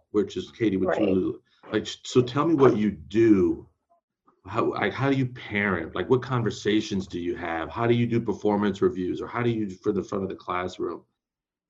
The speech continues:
Speaker 1: And I think that's what you kinda start to show people that, 'cause I don't know about you, and I don't wanna keep talking, I didn't get the secret sauce to happiness when I was a youngin'.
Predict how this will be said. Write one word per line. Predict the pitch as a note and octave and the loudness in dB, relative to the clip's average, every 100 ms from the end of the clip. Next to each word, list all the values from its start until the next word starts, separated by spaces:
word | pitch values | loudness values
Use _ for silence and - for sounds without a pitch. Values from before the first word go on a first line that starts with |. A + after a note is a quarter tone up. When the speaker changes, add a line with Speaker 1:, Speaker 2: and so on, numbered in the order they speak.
| _ - | _ -4
Speaker 1:
And | A#2 | -2
I | |
think | A#2+ C3+ G2+ | 0 0 0
that's | C3+ A#2+ | 0 -2
what | A2 B2 | -6 -6
you | A2+ - | -8 -8
kinda | - C3+ B2 | -4 0 0
start | - A#2 G#2 - | 0 2 0 0
to | E2 _ _ _ | -10 _ _ _
show | - C3 A2 | 2 4 4
people | A#2 G#2 F#2 | 2 0 0
that, | - A#2 A#2+ | 0 -2 0
'cause | A#2 | 0
I | B2+ | 2
don't | E3+ | 4
know | D#3 | 4
about | A#2 F#2+ | 4 2
you, | G#2 A#2 | 4 2
and | G2 | 2
I | |
don't | G#2 | -2
wanna | A2 F#2+ | -4 -6
keep | F#2+ | -8
talking, | C#3 C#3+ G#2+ F2+ _ _ _ _ - | -8 -6 -6 -6 _ _ _ _ -2
I | - | 6
didn't | F#3+ D3+ | 6 8
get | E3 E3 | 4 4
the | A2 | 0
secret | A2+ A2 - | 0 -2 -2
sauce | G2 F#2 | -4 -4
to | F2+ | -2
happiness | G2+ F#2+ F#2 E2+ G2 | -2 -2 -4 -6 -6
when | F#2 | -6
I | |
was | F2+ F2 | -6 -8
a | |
youngin'. | F2 F2 E2 | -8 -8 -12